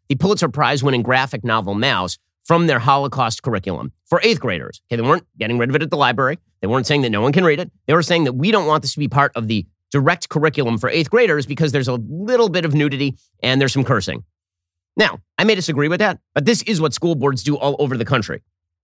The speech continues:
In Seattle, they just get rid of things like To Kill a Mockingbird. But, but in McMinn County, they say, "We don't want Maus here. We'll have something else here for the Holocaust unit. Not, we're never gonna teach the kids about the Holocaust again. We're just not gonna use Maus." And so, again,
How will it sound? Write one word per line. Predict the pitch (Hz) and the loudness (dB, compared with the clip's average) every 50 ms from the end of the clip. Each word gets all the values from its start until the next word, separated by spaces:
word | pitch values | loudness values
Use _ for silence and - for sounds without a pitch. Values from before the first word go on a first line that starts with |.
| _ _ | _ _
In | 120 156 | 0 0
Seattle, | 135 156 170 208 247 180 135 | 4 4 4 4 4 4 2
they | 127 117 | 0 -4
just | 120 113 - | -4 -2 -2
get | 147 139 | 0 0
rid | 131 | 0
of | 120 - | 0 0
things | 139 139 127 | 0 0 0
like | 117 98 | -2 -4
To | - | -4
Kill | 107 147 131 107 | -2 0 2 2
a | 98 | 4
Mockingbird. | 120 147 147 - 101 95 82 78 64 62 | 4 4 4 2 -2 -8 -8 -8 -8 -8
But, | 113 107 - _ _ _ _ _ | -8 -8 -8 _ _ _ _ _
but | - 120 117 | -2 -2 0
in | 131 147 | 2 2
McMinn | 156 131 131 208 214 208 | 2 2 2 2 0 2
County, | 190 254 254 240 160 170 | 0 0 0 0 0 -2
they | 156 147 151 | -2 -2 -2
say, | - 165 156 | 0 0 0
"We | 147 143 | 0 2
don't | 143 170 175 123 | 0 0 0 0
want | 147 139 - | -4 -4 -2
Maus | 120 127 127 117 - | -2 -2 -2 -2 -4
here. | 135 | -4
We'll | 127 120 107 | -2 0 0
have | 139 143 135 | 0 0 0
something | - 151 139 156 160 | 0 -2 -2 -2 0
else | - 202 202 170 - | 0 0 0 2 0
here | 135 120 | -2 -4
for | - 123 120 | -2 -4 -2
the | 120 | 0
Holocaust | 135 135 135 135 - 131 113 - - | 0 0 0 0 -2 -2 -2 0 -2
unit. | 113 87 78 67 - _ _ _ _ _ | -2 -2 -2 -6 -10 _ _ _ _ _
Not, | - 175 226 220 | 2 2 4 4
we're | 226 | 4
never | 190 180 175 190 | 2 2 2 2
gonna | 180 170 143 | 0 0 -2
teach | 151 156 - - | -2 -4 -6 -6
the | 147 | -4
kids | 127 160 139 | -4 -2 0
about | 139 147 143 | 0 0 2
the | - | 2
Holocaust | 156 143 104 98 92 104 82 85 - | 2 2 2 0 -6 -6 -8 -8 -8
again. | - 90 78 69 85 92 - _ _ | -8 -8 -8 -8 -10 -12 -14 _ _
We're | _ 139 139 | _ 0 0
just | 147 131 | 2 2
not | 160 160 151 | 2 2 2
gonna | 156 147 | 2 0
use | 139 135 123 113 | 0 0 0 0
Maus." | 117 95 - - - - _ _ _ _ _ _ _ _ _ _ _ _ _ | 0 -2 -2 -6 -14 -20 _ _ _ _ _ _ _ _ _ _ _ _ _
And | - 160 | -2 2
so, | 202 220 196 - _ _ _ _ _ _ _ _ - | 2 2 2 0 _ _ _ _ _ _ _ _ 0
again, | 180 165 95 - | 0 0 0 -2